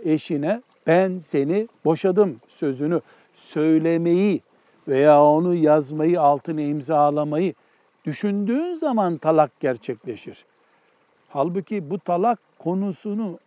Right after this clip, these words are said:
anlatmak, talak vermek, talak yapmak gibi bir niyet ihtiva etmemektedir. Bu sebeple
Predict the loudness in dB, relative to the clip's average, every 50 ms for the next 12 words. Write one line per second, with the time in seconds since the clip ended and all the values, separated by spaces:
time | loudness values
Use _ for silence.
0 | _ _ -2 0 2 2 2 2 2 2 2 2 0 -2 -2 0 0 0 -2 -4
1 | -8 _ _ _ _ _ _ _ _ _ _ _ _ _ _ -2 0 0 2 4
2 | 2 2 2 0 2 2 4 4 4 2 0 -2 -4 -4 _ -12 -8 -4 -2 -2
3 | -2 -2 -4 -8 -8 -6 -2 2 2 2 2 _ _ -6 -4 -4 -2 -4 -6 -8
4 | -8 -8 -8 -6 -6 -6 -6 -4 -4 -4 -4 -4 -6 _ _ _ _ _ _ _
5 | -4 -2 -2 -2 -4 -6 -4 -4 -2 -2 -2 -2 -4 _ -6 -6 -6 -6 -6 -10
6 | -12 -14 _ -14 -12 -10 -10 -12 -12 _ _ _ _ _ _ -10 -8 -4 -4 -4
7 | -2 -2 -6 -6 -6 -8 -8